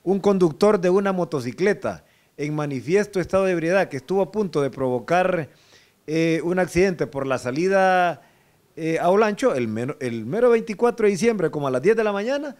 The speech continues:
se le dio detención, se le decomisó la, la motocicleta. A la mayoría de los, de los conductores, o sea, o a todos los conductores que andan, eh, en manifiesto estado de ebriedad, inmediatamente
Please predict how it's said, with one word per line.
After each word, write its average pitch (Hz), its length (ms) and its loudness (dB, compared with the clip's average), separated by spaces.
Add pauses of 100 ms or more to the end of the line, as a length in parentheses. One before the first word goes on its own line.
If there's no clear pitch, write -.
(300)
se 143 160 -2
le 139 140 4
dio 156 120 4
detención, 160 680 0
se 180 100 0
le 165 80 2
decomisó 147 640 0
la, 147 480 0
la 139 100 -4
motocicleta. 139 800 -2 (520)
A 139 80 -4
la 143 100 0
mayoría 156 400 2
de 220 80 0
los, 208 200 -4 (120)
de 151 260 -6
los 165 160 0
conductores, 147 840 0 (340)
o 123 140 -6
sea, 131 200 0
o 123 160 0
a 110 140 -2
todos 254 240 4
los 220 120 -2
conductores 143 600 -6
que 131 100 -6
andan, 175 520 -2 (420)
eh, 139 300 2
en 135 120 -4
manifiesto 135 400 -4
estado 175 220 2
de 175 60 4
ebriedad, 156 400 2
inmediatamente 170 1040 0